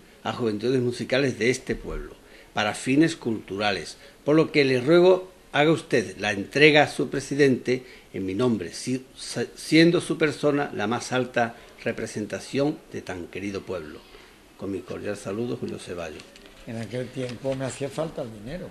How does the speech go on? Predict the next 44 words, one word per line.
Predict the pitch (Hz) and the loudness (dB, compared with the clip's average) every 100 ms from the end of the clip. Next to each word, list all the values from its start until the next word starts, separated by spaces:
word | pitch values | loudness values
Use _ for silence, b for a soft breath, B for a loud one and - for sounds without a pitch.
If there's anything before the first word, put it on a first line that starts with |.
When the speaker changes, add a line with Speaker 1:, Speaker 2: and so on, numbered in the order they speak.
| - | -16
Speaker 2:
pero | 95 92 95 - 135 120 | -18 -14 -12 -2 -2 2
Speaker 1:
<laughs> | |
Como, | 123 - - | 2 4 2
como, | - 139 131 117 | -2 -4 -4 -4
como | 113 107 | -6 -10
cualquiera. | 92 98 120 120 - | -10 -8 -4 -4 -2
Speaker 2:
Y | 175 | 0
Speaker 1:
Yo | 151 | 0
me | |
Speaker 2:
vinieron | 147 147 170 175 | 0 4 6 6
Speaker 1:
acuerdo | 196 160 | 8 8
Speaker 2:
aquí | 160 | 8
a | 196 | 4
hacerme | 185 180 180 | 4 2 2
un | 180 | 2
homenaje | 185 190 214 208 185 | 2 2 2 2 0
todas | 175 156 | 0 -2
las | 123 | -2
bandas. | 127 113 92 - B | -4 -6 -10 -16 B
Y | - | -4
cuando | 147 160 151 156 131 | 2 4 4 0 2
yo, | 175 202 | 4 4
los | 196 | 4
de | 143 | 0
la | 147 | 0
banda | 131 185 196 | 2 2 2
de | 208 196 | 2 2
música | 190 160 151 151 | 0 0 -2 -2
de, | 135 135 131 127 117 107 92 95 - - - - | 0 -2 -2 -4 -8 -10 -16 -20 -20 -20 -20 -12
de, | 117 131 127 123 113 | -4 -2 -2 -4 -8
de | 117 | -4
Cádiz | - 147 | 2 4
Speaker 1:
Julio, | 127 165 | 4 4
un | 139 | 6
inciso | 151 - 131 110 - 104 | 6 4 0 -2 -4 0
de, | 113 113 113 110 113 - | 2 4 2 0 -6 -6
de | 117 | -4
la, | 110 98 | -2 -4
de, | - 117 117 | -4 -2 -2
tema | 117 110 117 | -2 -2 -2
de | 117 | -2
Sanlúcar. | 117 98 85 95 | -4 -6 -4 -4
Mira, | 113 104 | -2 2
yo | 127 160 | 6 6